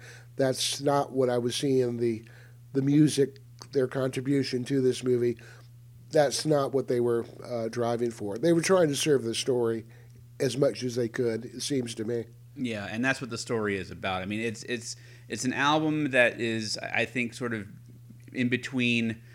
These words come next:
Speaker 2: something where Sergeant Pepper or Magical Mystery Tour, where there's kind of a wink and a nod, but we're not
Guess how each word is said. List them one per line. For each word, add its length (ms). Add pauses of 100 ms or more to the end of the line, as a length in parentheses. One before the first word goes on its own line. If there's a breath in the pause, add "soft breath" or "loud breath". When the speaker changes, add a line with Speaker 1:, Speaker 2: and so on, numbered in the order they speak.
(380 soft breath)
Speaker 2:
something 520
where 680 (480)
Sergeant 480
Pepper 640
or 260
Magical 460
Mystery 380
Tour, 220
where 120
there's 220
kind 160
of 80
a 40
wink 360
and 100
a 60
nod, 560
but 160
we're 100
not 300